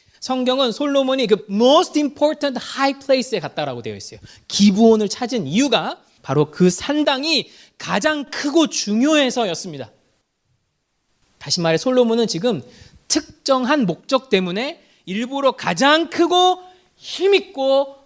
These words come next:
멋진 산당을 고른 거예요. 골라서 갔어요. 이처럼 오늘 본문이 솔로몬을 묘사하는 방법에는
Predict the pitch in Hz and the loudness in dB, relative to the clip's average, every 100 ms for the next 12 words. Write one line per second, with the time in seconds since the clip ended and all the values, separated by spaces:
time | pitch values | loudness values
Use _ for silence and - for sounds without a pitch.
0 | _ 175 175 - - - 370 349 330 - | _ -6 -4 -4 -6 -2 2 2 0 -2
1 | 294 277 254 262 277 - - 208 262 370 | -2 0 0 0 -2 -6 -4 2 6 4
2 | 320 147 107 110 _ _ _ _ _ _ | 2 -8 -12 -20 _ _ _ _ _ _
3 | _ _ _ _ - - 233 247 240 170 | _ _ _ _ -4 2 4 4 2 -4
4 | - - 127 _ _ _ _ _ _ _ | -6 -14 -18 _ _ _ _ _ _ _
5 | _ _ _ _ _ _ _ _ - 156 | _ _ _ _ _ _ _ _ -12 -2
6 | 214 220 160 233 233 190 208 226 240 - | 2 4 4 4 4 2 2 2 0 0
7 | 277 277 262 254 180 151 180 214 202 208 | 0 0 0 0 0 0 0 -2 -2 -2
8 | 190 120 120 135 143 180 | -4 -8 -8 -8 -8 -10